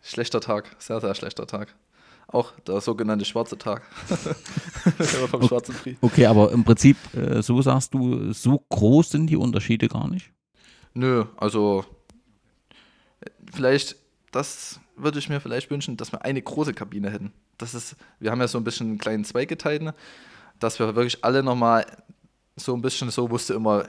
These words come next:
Speaker 1: hin und her, das ist ja auch, nach dem Training bist du ja auch platt, da willst du ja auch auf deinem Sitz, sitzen bleiben. Und wenn dann hinten dein Kumpel ist und du dort Meter noch machen musst, das geht ja auch alles auf die Uhr, das ist, ja,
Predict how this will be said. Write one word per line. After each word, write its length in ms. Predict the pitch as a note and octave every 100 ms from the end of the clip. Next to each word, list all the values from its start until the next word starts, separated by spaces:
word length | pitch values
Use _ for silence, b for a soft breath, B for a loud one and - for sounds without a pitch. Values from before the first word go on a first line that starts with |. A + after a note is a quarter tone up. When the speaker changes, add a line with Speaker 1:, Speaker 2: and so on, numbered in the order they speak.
| -
Speaker 1:
hin 160 | - B2
und 200 | A2 -
her, 200 | A#2 B2
das 160 | A2 G2+
ist 100 | A2
ja 140 | A2+
auch, 160 | A2 - B
nach 180 | G#2+ A2
dem 100 | A2
Training 400 | - A#2 A#2+ A#2+
bist 200 | - -
du 20 |
ja 60 | F#2+
auch 160 | F#2+
platt, 260 | - G#2 - _
da 140 | G2+
willst 180 | G#2 -
du 40 |
ja 60 | E2+
auch 60 | G2+
auf 100 | -
deinem 160 | G2+
Sitz, 280 | - A#2 - -
sitzen 300 | - C3 B2+
bleiben. 300 | A2 G2 G2+ B B B
Und 100 | A2
wenn 100 | A2
dann 220 | A#2 A#2+ - b
hinten 460 | b C#3+ D#3+ E3 D3
dein 200 | C#3+ C#3
Kumpel 320 | - D#3+ D#3+
ist 320 | D#3 D#3+ - B B B
und 140 | A#2+
du 60 | B2
dort 380 | B2 G#2+ - G#2
Meter 260 | C#3 D#3 D#3
noch 180 | D3
machen 240 | D3+ C#3 D#3
musst, 240 | D#3 D#3
das 100 | G#2+
geht 140 | - C#3
ja 40 |
auch 120 | A2+
alles 240 | C#3 D3 B2
auf 120 | -
die 100 | B2
Uhr, 220 | B2+ C3+
das 240 | G2 -
ist, 320 | - - - -
ja, 240 | G#2+ A2+